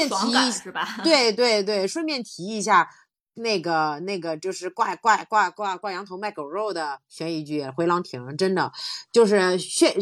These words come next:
Speaker 2: 就是精华全在宣传的预告里了，真的绝绝子这个片子。
Speaker 1: <laughs>
Speaker 2: 你们是不是很期待东野圭吾？然后你又一想，那演员张新成加邓家佳就是新生代和相对的比较实力派的女演员，对吧？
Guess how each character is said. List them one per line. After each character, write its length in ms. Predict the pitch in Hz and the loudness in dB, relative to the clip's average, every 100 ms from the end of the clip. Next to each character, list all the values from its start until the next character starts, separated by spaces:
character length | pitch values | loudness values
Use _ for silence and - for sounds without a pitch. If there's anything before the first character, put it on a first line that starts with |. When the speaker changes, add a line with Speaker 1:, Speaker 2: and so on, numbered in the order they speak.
| - | -4
Speaker 2:
就 100 | - | 0
是 80 | 240 | 2
精 240 | 208 311 302 | 4 2 4
华 220 | 175 170 | 4 4
全 260 | - 165 | 2 -2
在 240 | 208 190 170 | 0 2 0
宣 180 | 220 208 | -2 -6
传 160 | 170 | -4
的 80 | 165 | -4
预 140 | 185 | -2
告 240 | 170 180 156 | 2 4 4
里 120 | 120 | 0
了， 200 | - 123 | -12 -14
真 140 | - 208 | -8 -6
的 100 | 180 | -4
绝 220 | - 190 | -2 0
绝 180 | 180 180 | 0 -2
子 140 | 156 247 | -4 -6
这 100 | 285 | -6
个 80 | 285 | -4
片 240 | 440 440 | -2 -2
子。 120 | 127 - | -2 -12
Speaker 1:
<laughs> 40 | - - - _ _ _ _ _ _ | -16 -18 -18 _ _ _ _ _ _
Speaker 2:
你 100 | - | 6
们 100 | 214 | 8
是 120 | 240 285 | 8 6
不 60 | |
是 60 | 269 | 4
很 200 | 226 175 | 2 -2
期 180 | - 240 | -2 2
待 160 | 233 | 2
东 220 | 208 262 | 0 -6
野 120 | 254 185 | -8 -6
圭 220 | 240 247 | -4 -4
吾？ 220 | 214 196 208 202 _ _ | -4 -6 -6 -8 _ _
然 160 | 196 | -4
后 80 | 285 | -2
你 120 | 277 | -4
又 140 | 240 320 | -4 -4
一 80 | 320 | -4
想， 320 | - 135 135 | -6 -8 -6
那 120 | 233 | -6
演 260 | 247 202 156 | -4 -6 -6
员 240 | 165 202 | -8 -8
张 180 | 208 262 | -6 -8
新 140 | 269 262 | -8 -12
成 180 | 208 | -8
加 140 | 202 220 | 0 0
邓 180 | 226 220 | 0 0
家 160 | 208 | 2
佳 240 | 214 196 202 | 4 2 0
就 240 | - 208 | -4 -10
是 320 | 190 202 180 - _ | -6 -6 -6 -10 _
新 240 | - 240 240 | -10 -6 -6
生 180 | 233 226 | -6 2
代 220 | 233 175 | 4 4
和 400 | - 160 165 180 | 0 -4 -2 -2
相 300 | - 226 233 | -2 -4 -2
对 200 | 240 220 | -2 0
的 120 | 165 | -2
比 100 | 147 | -4
较 100 | 156 | -4
实 200 | 165 - | -4 -6
力 120 | 196 | -6
派 220 | 196 156 | -4 -2
的 60 | 160 | 0
女 120 | 156 | 0
演 200 | 170 151 | 0 -2
员， 160 | 131 127 | -6 -6
对 140 | 170 | 2
吧？ 320 | 202 156 131 | 8 8 6